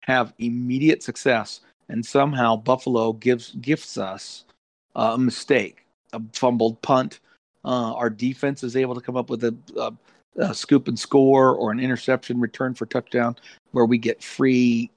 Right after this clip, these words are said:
points early in the game that, that,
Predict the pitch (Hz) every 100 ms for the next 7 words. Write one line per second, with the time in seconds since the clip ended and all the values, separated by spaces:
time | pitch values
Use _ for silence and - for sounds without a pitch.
0 | _ 123 95 - - - _ _ _ _
1 | _ 127 139 135 127 117 123 117 107 113
2 | _ 123 107